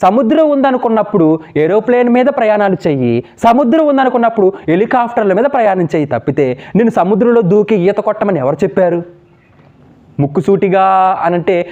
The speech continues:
ముక్కుసూటిగానే వెళ్ళాలి, అవునంటే అవునన్నట్టుగానే ఉండాలి, కాదంటే కాదన్నట్టుగానే ఉండాలి.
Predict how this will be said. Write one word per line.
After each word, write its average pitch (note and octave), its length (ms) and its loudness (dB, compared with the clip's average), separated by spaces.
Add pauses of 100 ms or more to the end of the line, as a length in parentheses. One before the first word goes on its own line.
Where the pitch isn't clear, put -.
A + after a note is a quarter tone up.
(120)
ముక్కుసూటిగానే A3+ 760 0
వెళ్ళాలి, C4+ 420 0 (300)
అవునంటే A#3+ 500 0
అవునన్నట్టుగానే C4 760 0
ఉండాలి, C4+ 480 0 (220)
కాదంటే G#3+ 460 0
కాదన్నట్టుగానే A#3 800 -2
ఉండాలి. F#3+ 420 0